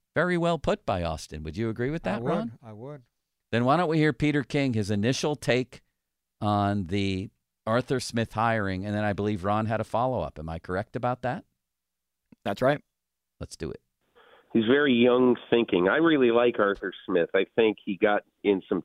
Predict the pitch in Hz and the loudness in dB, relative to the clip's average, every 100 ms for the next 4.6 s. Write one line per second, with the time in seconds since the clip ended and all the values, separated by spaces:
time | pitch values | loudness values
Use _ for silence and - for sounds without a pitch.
0 | - 120 107 95 95 90 - - 95 98 | -2 0 2 4 4 2 0 0 2 4
1 | 98 95 92 - 95 98 101 104 101 98 | 4 2 0 0 -2 2 2 4 2 2
2 | - 95 101 98 92 87 - 92 87 85 | 2 0 0 2 2 2 0 2 2 0
3 | _ _ - - 104 107 101 104 117 107 | _ _ -10 0 4 4 2 2 2 4
4 | 104 101 104 107 98 95 | 4 6 4 2 -2 -12